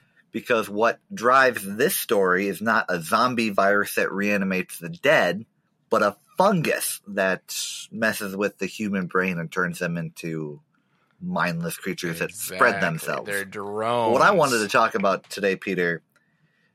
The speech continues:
Speaker 1: is the fact that that shit is actually real
Speaker 2: Oh.
Speaker 1: and exists in real life.
Speaker 2: Is it bath salts?
Speaker 1: It's called <laughs> Ophiocordyceps.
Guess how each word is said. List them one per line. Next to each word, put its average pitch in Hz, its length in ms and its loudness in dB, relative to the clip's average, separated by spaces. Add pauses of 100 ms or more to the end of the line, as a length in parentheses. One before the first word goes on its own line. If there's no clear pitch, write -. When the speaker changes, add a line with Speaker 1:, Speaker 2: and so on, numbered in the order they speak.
Speaker 1:
is 113 220 -6
the 127 100 2
fact 139 460 0
that 117 180 0 (800)
that 123 280 2
shit - 340 0
is 98 320 -4
actually 117 760 2
real 104 520 2 (560)
Speaker 2:
Oh. 202 400 2 (320)
Speaker 1:
and 127 560 0 (540)
exists 113 880 -2 (120)
in 101 360 -4 (840)
real 104 400 2
life. 80 380 0 (400)
Speaker 2:
Is 107 80 -14
it 92 120 -14
bath 113 260 0
salts? 95 280 0
Speaker 1:
It's - 80 -6
called 147 480 2 (400)
<laughs> - 0 - (1120)
Ophiocordyceps. 160 1400 0